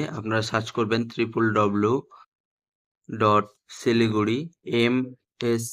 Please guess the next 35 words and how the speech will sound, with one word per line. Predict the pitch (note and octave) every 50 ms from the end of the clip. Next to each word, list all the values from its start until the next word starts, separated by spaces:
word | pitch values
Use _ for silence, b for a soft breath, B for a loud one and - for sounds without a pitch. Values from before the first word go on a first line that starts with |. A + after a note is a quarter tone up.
| - -
সি | - B2+ A2+ G#2+ G#2+ A2+ A#2 - _ _ _ _ _ B2 A#2 A2+
ডট | A#2+ A2 A2 A2 A2+ A2+ - _ _ - A#2+
ইন, | A2+ A2 A2 A2 A2+ - - _ _ _ - - A#2+
এই | A#2 A2
লিখে | A2 G#2+ A#2 A#2+ A#2 A2+
আপনারা | A2 A#2 A#2 A#2 A2+ A2+ A2+ -
সার্চ | - A2 A2 - - -
করবেন। | - A2+ G#2+ G2+ G#2 A#2 C#3 - - - - B2+
আপনাদের | A2 A#2+ B2+ B2 C3 B2+ -
সামনে | C#3 C3 B2+ C3 B2+ A#2+ A2+
অফিসিয়াল | G#2+ A#2+ A#2 A#2+ C3 B2+ B2
ওয়েবসাইটটি | A#2+ A2+ A#2 - C3 A#2+ A#2 B2+ B2+ B2
আপনাদের | A#2+ A#2+ A#2+ A#2 A#2+ A#2+ A#2
ওপেন | G#2+ A2+ A#2+ A#2+ B2 B2+
হয়ে | C3 B2+ B2
যাবে। | A#2+ A#2 B2+ D#3 - - - _ _ _ _
এখানে | - A#2+ B2 B2 B2+ B2
অফিসিয়াল | A#2 A#2+ C3+ B2+ - - C#3 C3
ওয়েবসাইটটি | C3 B2 B2+ C3+ C3 B2+ A#2 C3 B2+ B2
আপনারা | B2+ B2+ B2 B2+ B2+ A2+
দেখতে | A#2 A2+ - - B2
পাচ্ছেন, | B2 B2 - D3+ C#3+ - G#2+ -
শিলিগুড়ি | - C3+ B2 C3 B2+ B2+ C3 C3 C3 B2
মিউনিসিপ্যাল | A#2 A#2 A#2 A2+ - - - C3 B2+ B2 -
কর্পোরেশনের | B2+ B2 A2+ G#2+ B2+ B2 A#2+ C3+ B2+ B2 B2 B2 B2+
তরফ | A#2+ A2+ A2 - -
থেকে | B2+ A#2+ B2 C3+ B2+ A2+
নোটিশটি | G#2+ G#2 B2 A2+ A2+ - C3+ B2+ -
পাবলিশ | A#2+ A2+ G#2+ A2 A#2 A#2 - -
করা | - B2+ B2 B2+ C3
হয়েছে। | B2 B2 B2 A#2+ - E3 E3 b b b b b b _ B2
এখানে | B2 - - C3 B2+ B2+ B2
আপনারা | B2 B2+ B2+ B2+ B2 A#2+
নোটিশটি | A2+ A2+ C3 B2 - - C3 A#2+
কিভাবে | C3 B2+ A#2+ B2